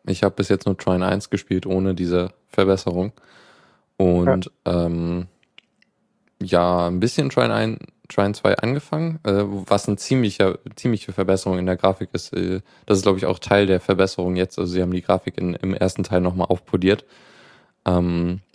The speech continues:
Speaker 1: und andere Features eingebaut, wie zum Beispiel den Multiplayer, also den Online-Multiplayer, den es auch im zweiten Teil gibt.
Speaker 2: Ja.
Speaker 1: Ja, auf jeden
Speaker 2: Ach,
Speaker 1: Fall.
Speaker 2: das heißt, man kann das eins jetzt auch im Multiplayer durchspielen?
Speaker 1: Genau, ja.
Speaker 2: Dann könnte ich das dann mal noch nachholen mit
Speaker 1: Ja.
Speaker 2: meinen Brüdern.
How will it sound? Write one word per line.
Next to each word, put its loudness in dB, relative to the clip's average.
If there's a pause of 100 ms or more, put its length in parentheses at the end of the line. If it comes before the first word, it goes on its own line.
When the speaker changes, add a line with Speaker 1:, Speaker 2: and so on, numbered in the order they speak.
Speaker 1:
und 2
andere 4
Features -2
eingebaut, 2
wie -4
zum -4
Beispiel 0
den -2
Multiplayer, 0
also -4
den -2
Online-Multiplayer, 0
den -4
es -12
auch -6
im -4
zweiten 0
Teil -2
gibt. -6 (400)
Speaker 2:
Ja. 4 (420)
Speaker 1:
Ja, -6 (560)
auf -10
jeden -2
Speaker 2:
Ach, -20
Speaker 1:
Fall. 2
Speaker 2:
das 0
heißt, 0
man -6
kann 0
das -2
eins 0
jetzt -4
auch 2
im -10
Multiplayer 0
durchspielen? -6
Speaker 1:
Genau, 2
ja. -4 (1120)
Speaker 2:
Dann -4
könnte 0
ich 0
das 0
dann 2
mal 2
noch -8
nachholen 0
mit -10
Speaker 1:
Ja. -2
Speaker 2:
meinen -2
Brüdern. 0